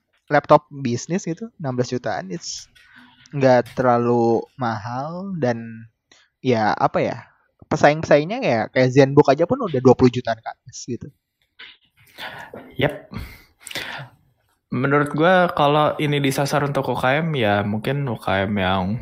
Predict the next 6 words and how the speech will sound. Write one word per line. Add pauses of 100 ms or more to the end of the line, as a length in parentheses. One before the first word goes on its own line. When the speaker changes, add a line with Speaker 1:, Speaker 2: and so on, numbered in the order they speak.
Speaker 2:
duitnya, (360)
<laughs>
duitnya
menengah
kali
ya.